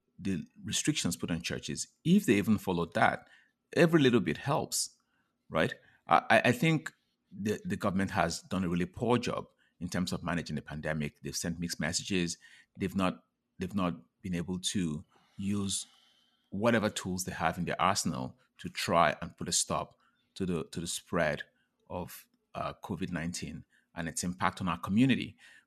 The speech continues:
But at the same time, eh, with respect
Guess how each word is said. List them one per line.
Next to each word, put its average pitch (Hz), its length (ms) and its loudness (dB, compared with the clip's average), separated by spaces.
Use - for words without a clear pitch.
But 113 460 4
at 117 120 4
the 117 60 4
same 151 300 2
time, 117 480 2
eh, - 100 -2
with 113 240 0
respect - 680 0